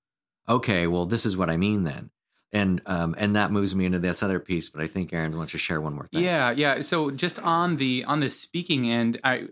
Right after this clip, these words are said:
Speaker 2: as we're, before we move over to the external processor, if you're an internal processor,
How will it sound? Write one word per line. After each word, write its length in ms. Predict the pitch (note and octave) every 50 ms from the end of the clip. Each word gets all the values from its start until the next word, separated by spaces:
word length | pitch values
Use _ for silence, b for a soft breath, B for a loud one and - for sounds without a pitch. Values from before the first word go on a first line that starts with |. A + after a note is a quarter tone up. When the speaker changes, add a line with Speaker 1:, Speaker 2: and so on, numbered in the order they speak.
| -
Speaker 2:
as 220 | - C3 B2 A2+ A2+
we're, 420 | A#2+ B2+ B2 A#2+ A#2+ A#2 A#2 A#2 A2+ -
before 260 | C3+ B2 - D3 C#3
we 60 | C3 B2
move 220 | B2 C3 B2+ A#2
over 240 | B2 B2 A#2 A#2+ A#2+
to 220 | A#2+ - - B2+ A2+
the 160 | A2+ A2+ -
external 440 | - B2+ - - - B2 A#2 A2+ A2
processor, 640 | - - A#2 A2 - - A#2 A2 - A2 G#2 G#2 - _ _ _ _ _ _ _ -
if 200 | C#3+ C#3+ C#3+ -
you're 280 | D3 D#3+ F3 F#3 F3+
an 140 | D3 B2 A#2+
internal 540 | - B2 A#2+ B2+ C#3 C3+ - E3 D#3+ D#3+ D#3
processor, 840 | D#3 - D#3+ D3+ D3+ D3 - E3 D3+ D#3 - D#3+ E3 E3 D#3+ D#3